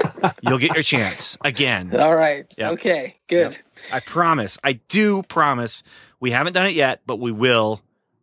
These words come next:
Speaker 1: I promise. It's not, we're not, not getting to it because I, I hate these movies. It's just we aren't getting to it because it's, it's busy, man. <laughs> There's,
Speaker 2: Yeah.
Speaker 1: there's lots of stuff going on. So.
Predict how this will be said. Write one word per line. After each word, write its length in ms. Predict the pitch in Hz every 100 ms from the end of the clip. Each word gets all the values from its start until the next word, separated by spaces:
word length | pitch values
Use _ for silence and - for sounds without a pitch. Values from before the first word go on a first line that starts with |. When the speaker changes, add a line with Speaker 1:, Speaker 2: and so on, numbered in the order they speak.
| _ _ _ -
Speaker 1:
I 100 | 110
promise. 720 | - 123 104 90 - - - _ _
It's 220 | - 110 110
not, 280 | 120 131 - _
we're 140 | 131
not, 240 | 120 127 139 _
not 260 | 143 143 131
getting 240 | 139 127
to 120 | 120
it 80 | 120
because 280 | - 123 110
I, 260 | 104 104 -
I 100 | 107
hate 200 | 101 120
these 160 | 123 113
movies. 460 | 117 92 90 - - _ - _ _ _
It's 160 | 110 110
just 180 | 110 107
we 100 | 107
aren't 160 | 110
getting 180 | 117 110
to 100 | 104
it 100 | 104
because 420 | 101 110 98 90 - -
it's, 260 | - 220 - _ _ -
it's 160 | - - _ _
busy, 320 | 180 180 131
man. 380 | 92 120 254 285 - -
<laughs> 160 | -
There's, 300 | - 226 - -
Speaker 2:
Yeah. 220 | 220 254 294
Speaker 1:
there's 200 | 359 240
lots 200 | 262 208
of 60 |
stuff 280 | - 190 170
going 260 | 151 127 117
on. 340 | 101 90 82 -
So. 220 | -